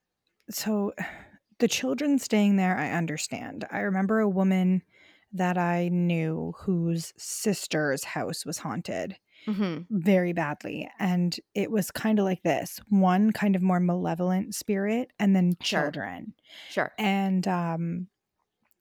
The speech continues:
Speaker 1: when they called, like, professionals to come in to clear the house out,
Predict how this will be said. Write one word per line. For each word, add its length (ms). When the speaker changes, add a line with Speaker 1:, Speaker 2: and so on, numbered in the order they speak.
Speaker 1:
when 440
they 200
called, 360
like, 180
professionals 600
to 100
come 200
in 220
to 80
clear 300
the 60
house 340
out, 440